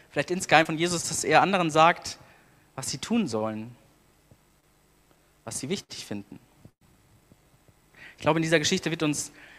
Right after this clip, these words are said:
die Vielfalt des Dienstes vor Augen geführt, auch die Vielfalt von uns Menschen. Wir sind alle zum Dienen berufen, aber nicht alle für denselben Dienst. Ich glaube, wir sind alle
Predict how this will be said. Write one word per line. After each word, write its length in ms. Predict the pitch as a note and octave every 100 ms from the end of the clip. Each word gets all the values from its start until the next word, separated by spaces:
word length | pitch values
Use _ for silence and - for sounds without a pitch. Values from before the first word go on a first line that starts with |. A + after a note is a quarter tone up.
| -
die 60 | C#3
Vielfalt 560 | - G#3 A3+ - D3+ C#3+
des 120 | -
Dienstes 320 | G#3+ F#3+ A2+
vor 140 | C3
Augen 140 | A2+ A#2
geführt, 260 | A2+ -
auch 120 | B2+ -
die 100 | E3
Vielfalt 460 | - B3+ - D3+
von 160 | - D3+
uns 220 | C#3 -
Menschen. 540 | D3 F#3 - G#2+ A2 - - _ _ -
Wir 100 | C#3+
sind 160 | D3+
alle 280 | F#3 A3 E3 - - - _
zum 260 | - D3+ C#3+
Dienen 300 | F3+ F3 D3+
berufen, 560 | C3 D#3 - G2+ G#2+ _ _ _ _ _ _ _ _ _ _ _
aber 140 | A#2 C#3+
nicht 180 | F3+
alle 120 | F3 F3+
für 160 | -
denselben 420 | E3 D#3+ E3 E3
Dienst. 640 | D3+ C#3+ G2+ - - - - _ _ _ _ _ - _ _ _ _ _ _ _ _ _ _ _ _ _ _ _ _ _ _ _ _ _ _ _ _ _
Ich 720 | - - - - _ _ _ -
glaube, 140 | D3+
wir 60 | E3+
sind 120 | E3+
alle 420 | D3+ G#3 F#3+ E3